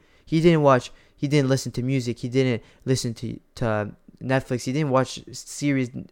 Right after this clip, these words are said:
like, you know, all these things. And he said that, you know, it might not be a-, the same for everyone, you know? If, if you like music, if you wanna go into music, obviously you're gonna spend a lot of time listening to music.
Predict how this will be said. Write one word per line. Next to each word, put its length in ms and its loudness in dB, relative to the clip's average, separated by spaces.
like, 220 -2
you 80 -2
know, 260 0
all 140 4
these 220 -6
things. 380 -4
And 200 2
he 180 -8
said 280 0
that, 320 2
you 100 -4
know, 100 4
it 140 0
might 240 4
not 100 2
be 140 4
a-, 240 0
the 140 -8
same 180 -4
for 160 -4
everyone, 360 2
you 100 -6
know? 80 -2
If, 120 0
if 100 -8
you 80 4
like 160 2
music, 460 0
if 120 -12
you 100 -2
wanna 200 -2
go 160 2
into 140 -6
music, 300 -2
obviously 400 -4
you're 140 -4
gonna 120 -4
spend 300 -6
a 140 -2
lot 100 0
of 80 -4
time 240 -4
listening 360 -2
to 100 -10
music. 340 -6